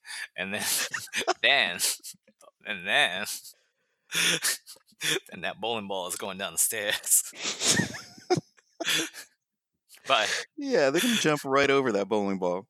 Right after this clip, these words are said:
Speaker 2: Not
Speaker 1: I
Speaker 2: gonna do
Speaker 1: don't
Speaker 2: anything.
Speaker 1: know.
Speaker 2: You got,
Speaker 1: Okay. <laughs>
Speaker 2: you gotta, you gotta keep the bowling ball on you to swing on them.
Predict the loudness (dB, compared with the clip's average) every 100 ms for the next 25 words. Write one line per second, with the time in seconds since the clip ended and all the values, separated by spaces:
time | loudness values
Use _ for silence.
0 | _ -20 _ _ -12 -8 -6 -4 0 2
1 | 2 0 -2 -4 -8 -12 -20 -18 -6 -2
2 | 2 4 2 0 0 4 4 4 4 2
3 | -2 -6 -4 0 2 2 2 2 0 -2
4 | -6 -6 -4 -2 -2 -4 -6 -8